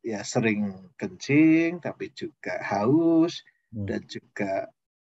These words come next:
Speaker 1: lapar, ya.
Speaker 2: Hmm.
Speaker 1: Karena zat gulanya tidak masuk. Nah,
Speaker 2: Dan
Speaker 1: khusus untuk prostat ini, Prof, pembesaran ini,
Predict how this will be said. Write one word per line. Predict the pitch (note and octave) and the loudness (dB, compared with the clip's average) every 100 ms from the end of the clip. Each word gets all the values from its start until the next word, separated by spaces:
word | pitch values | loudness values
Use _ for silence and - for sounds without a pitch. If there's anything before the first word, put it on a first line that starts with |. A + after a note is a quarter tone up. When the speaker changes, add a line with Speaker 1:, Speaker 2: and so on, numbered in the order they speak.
| - | -6
Speaker 1:
lapar, | G#2 - A2 A2 C3+ - - F#2 | -6 -4 -4 -4 -8 -20 -20 -10
ya. | F#2+ A#2+ F#3 - _ A2+ | -6 -4 -4 -8 _ -16
Speaker 2:
Hmm. | A2+ | -12
Speaker 1:
Karena | G#2+ F#2+ G#2 G2+ F#2+ _ G#2 | -8 -6 -4 -4 -6 _ -8
zat | G#2+ G#2 | -6 -6
gulanya | - G2+ F#2 G2+ | -2 -4 -2 -8
tidak | G#2 - D#2+ - | -8 -10 -10 -14
masuk. | E2+ - - - _ G#3 | -16 -16 -16 -20 _ -12
Nah, | - _ - | -12 _ -2
Speaker 2:
Dan | A#2+ C3 | 0 0
Speaker 1:
khusus | - - - | -2 -8 -10
untuk | A2+ A2 A2 _ - | -6 -4 -4 _ -2
prostat | A2 - B2+ A#2 | -2 0 0 2
ini, | C3 D#3+ | 2 0
Prof, | - G#2 B2+ | -4 -8 -10
pembesaran | - G#2 F#2+ - F#2+ - | -4 -4 -4 -6 -8 -10
ini, | - - E3 | -18 -14 -12